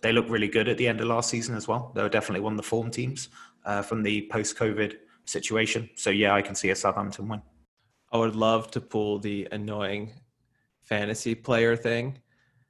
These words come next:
Speaker 2: 'cause I know it would piss Eddie off and just say, like, "I hope Crystal Palace score a ton because I've got Zaha,"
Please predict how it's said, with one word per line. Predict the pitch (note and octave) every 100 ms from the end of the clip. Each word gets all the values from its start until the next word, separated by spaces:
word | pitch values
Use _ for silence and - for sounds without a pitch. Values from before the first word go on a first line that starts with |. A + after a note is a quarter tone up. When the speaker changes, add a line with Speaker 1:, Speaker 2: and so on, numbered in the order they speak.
| _ _ _ _ _ _ _ _ _ _ _
Speaker 2:
'cause | - G#2+
I | G#2
know | G#2+ G#2
it |
would | G#2
piss | A#2+ G#2+
Eddie | G2+ G#2
off | G#2 A2 B2+ - -
and | G#2+
just | G#2 -
say, | A2
like, | G2+ -
"I | G#2
hope | A#2+ A#2
Crystal | - B2 -
Palace | A#2 B2+ A#2 G#2+ G#2+
score | - A#2 G#2+
a | G#2+
ton | - C3 A2 F#2 G2+ - - _ _ _
because | G#2+ A2 G2+
I've | G#2 G#2
got | G#2+ G2+
Zaha," | A#2+ A#2 G#2 F#2+ F#2+